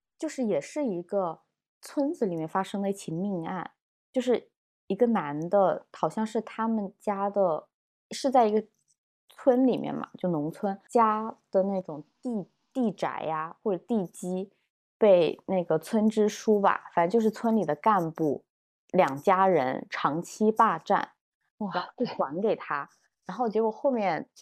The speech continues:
Speaker 1: 他就一直写上访信，写什么都没有得到回应嘛。然后最后他好像被莫名其妙地送去了精神病院，就住到精神病院了。结果后面就是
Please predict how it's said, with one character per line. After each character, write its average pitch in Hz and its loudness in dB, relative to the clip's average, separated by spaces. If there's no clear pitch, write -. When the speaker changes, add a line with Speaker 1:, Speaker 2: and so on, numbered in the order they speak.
Speaker 1:
他 254 0
就 262 4
一 277 4
直 180 2
写 170 0
上 247 2
访 143 2
信， 196 -2
写 160 2
什 160 -4
么 147 0
都 254 4
没 233 4
有 175 6
得 165 0
到 175 4
回 143 0
应 170 0
嘛。 143 -4
然 175 0
后 185 2
最 247 4
后 226 0
他 226 -6
好 208 -2
像 180 0
被 208 0
莫 240 6
名 160 0
其 - -12
妙 175 -2
地 170 0
送 202 -4
去 196 -4
了 160 -2
精 185 -4
神 165 -4
病 180 -2
院， 170 -2
就 233 6
住 247 2
到 202 6
精 196 2
神 202 -2
病 220 2
院 226 6
了。 - -2
结 202 6
果 214 6
后 196 -4
面 180 0
就 202 0
是 175 0